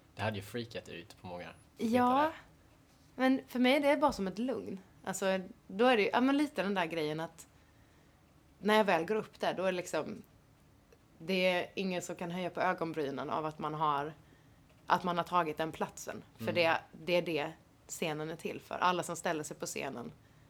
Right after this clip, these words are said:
Speaker 2: har en plats på scenen på något sätt. Det finns inget läskigare än en tom scen.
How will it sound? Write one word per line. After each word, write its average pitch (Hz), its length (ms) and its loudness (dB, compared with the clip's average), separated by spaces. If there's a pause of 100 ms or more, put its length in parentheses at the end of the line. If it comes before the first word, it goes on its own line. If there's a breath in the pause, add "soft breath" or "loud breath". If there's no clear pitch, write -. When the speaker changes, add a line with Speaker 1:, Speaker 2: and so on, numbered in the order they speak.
(720 soft breath)
Speaker 2:
har 147 240 0
en 156 120 -6
plats - 280 -8
på 160 120 -14
scenen 156 440 -12 (160)
på - 60 -16
något - 140 -16
sätt. - 300 -16 (500 soft breath)
Det 190 100 -4
finns 185 240 0
inget 170 200 -4
läskigare 160 380 -4
än 151 100 -8
en 156 100 -8
tom 165 300 -10
scen. - 300 -14